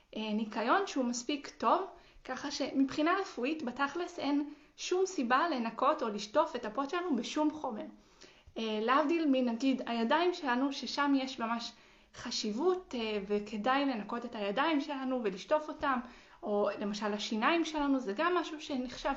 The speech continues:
כמשהו שרפואית צריך לנקות, אבל הפות שלנו הוא לא איבר שחייב לנקות ולא משהו בסגנון הזה. אה, בעצם, אה, זה פשוט איבר שהתפתח להתמודד עם כל מיני דברים, כמו, אה,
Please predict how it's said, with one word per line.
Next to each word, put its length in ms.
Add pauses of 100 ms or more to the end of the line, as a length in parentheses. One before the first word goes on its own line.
כמשהו 360
שרפואית 580
צריך 300
לנקות, 380 (560)
אבל 360
הפות 340
שלנו 300
הוא 140
לא 140
איבר 320
שחייב 500
לנקות 520
ולא 180
משהו 260
בסגנון 460
הזה. 160 (1160)
אה, 60 (560)
בעצם, 340 (180)
אה, 80 (420)
זה 120
פשוט 260
איבר 360
שהתפתח 800
להתמודד 580 (500)
עם 120
כל 180
מיני 220
דברים, 560
כמו, 540
אה, 40